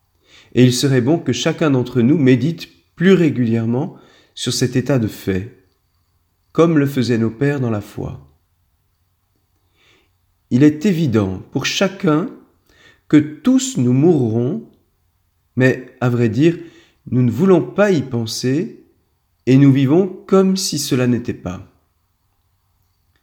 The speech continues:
C'est la parole de Dieu elle-même qui nous dit que le sort des hommes est de mourir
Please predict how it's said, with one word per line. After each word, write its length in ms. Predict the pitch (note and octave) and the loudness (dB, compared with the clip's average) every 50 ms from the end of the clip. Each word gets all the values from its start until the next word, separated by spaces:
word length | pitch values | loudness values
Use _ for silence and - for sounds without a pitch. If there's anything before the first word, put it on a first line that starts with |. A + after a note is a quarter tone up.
| _ _ _ _ _ _ _ _ _ _ _ _ _ _ | _ _ _ _ _ _ _ _ _ _ _ _ _ _
C'est 200 | - - - E3+ | -8 -4 -2 0
la 100 | F#3 F3+ | 0 0
parole 480 | F3+ - F#3 E3+ E3 F#3+ F#3+ E3+ C3 G#2 | 0 0 0 0 2 2 2 2 2 0
de 120 | A2+ A2+ | 0 -2
Dieu 380 | A2 A#2 B2+ C#3+ C#3+ C#3 - - | 0 0 0 0 0 0 -2 -2
elle-même 720 | - F#3 F3+ C3 A#2 A2 A2 A#2 B2+ C3+ C3+ B2+ C3 - | 0 2 2 4 4 4 4 2 2 0 0 -2 -4 -10
qui 180 | - - - D3+ | -10 -4 0 2
nous 160 | C#3+ C#3+ C3+ | 4 4 4
dit 520 | A#2 A#2+ D3+ F3+ G3 G#3 A3 A#3 - - - _ _ _ _ _ _ _ _ _ | 4 2 0 0 0 0 -2 -4 -8 -12 -20 _ _ _ _ _ _ _ _ _
que 120 | - C#3+ | -2 0
le 180 | C3+ A#2+ A2+ A2 | 2 2 2 2
sort 460 | G#2+ - - - F3 F#3+ G3 E3 D3+ | 0 -4 -4 -2 -2 -2 -2 -2 -2
des 320 | B2 B2 A#2+ G#2+ F#2 G2+ | 0 0 0 0 0 -2
hommes 380 | G#2 G2+ A2 A#2+ C#3+ C#3+ C3+ - - - _ _ | 0 0 0 -2 -2 -4 -6 -8 -10 -16 _ _
est 120 | - A#2+ B2 | -2 -2 0
de 180 | G#2 A#2 C3+ | 0 0 0
mourir 560 | A#2+ B2 C3 C3+ C3 B2 D3 D#3 D#3+ D#3 - | 2 2 2 2 0 2 2 0 0 0 -2